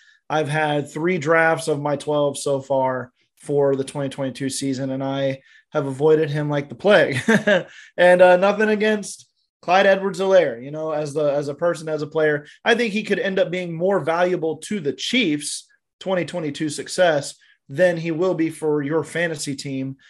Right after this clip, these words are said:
uh, just because of the way they're gonna try to use him. And, you know, he kinda, I, originally when I saw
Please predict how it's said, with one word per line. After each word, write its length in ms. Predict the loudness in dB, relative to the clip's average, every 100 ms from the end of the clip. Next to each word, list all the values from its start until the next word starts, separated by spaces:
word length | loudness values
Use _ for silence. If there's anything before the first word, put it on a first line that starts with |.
| -20 _ 0
uh, 140 | 0
just 240 | 0 -6
because 380 | -8 0 2 4
of 200 | 0 -6 _ _ -12
the 140 | -4
way 180 | 0 2
they're 160 | 0
gonna 160 | -6 -10
try 300 | -10 -6 -4
to 60 | -4
use 280 | -4 -4
him. 280 | -6 -10 -12 _ -20 _ 0
And, 100 | 4
you 80 |
know, 100 | 4
he 160 | 4 0
kinda, 440 | -2 -2 0 -2 -6 _ _ _ _ _ _ -2
I, 220 | -2 -2 _ _ 0
originally 580 | 2 2 0 0 0 2
when 160 | 2
I 120 | 0
saw 540 | 0 0 2 0 -2